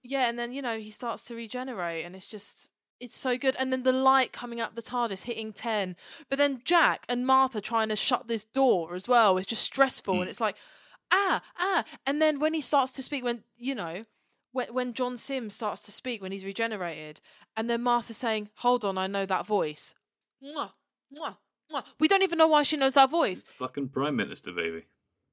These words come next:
Speaker 2: And I love, I love the, I think we have talked about it before, probably when we were, we were probably at some point counting down our favourite regenerations, but, um,
Speaker 1: Oh, for sure,
Speaker 2: yeah,
Speaker 1: yeah.
Speaker 2: the,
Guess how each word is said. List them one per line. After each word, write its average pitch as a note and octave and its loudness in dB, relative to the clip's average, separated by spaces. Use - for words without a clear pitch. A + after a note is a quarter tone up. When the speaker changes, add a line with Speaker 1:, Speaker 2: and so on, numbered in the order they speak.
Speaker 2:
And A#2+ 2
I A#2+ 6
love, A2+ 2
I A2+ 0
love A#2 2
the, G2 0
I G2+ -4
think A#2 0
we G#2 0
have G2+ -4
talked G#2+ -6
about F#2+ 0
it - -6
before, F2+ -4
probably E2 -6
when E2+ -6
we E2+ -10
were, - -10
we C#2+ -12
were D2 -16
probably F2+ -4
at F2+ -8
some F#2 -2
point F#2+ -4
counting G2 -2
down F2+ 2
our F2+ 0
favourite A#2 4
regenerations, G2 0
but, F2 -2
um, E2+ 2
Speaker 1:
Oh, G2 2
for E2+ -10
sure, F#2 0
Speaker 2:
yeah, E2 4
Speaker 1:
yeah. E2+ 0
Speaker 2:
the, E2+ -4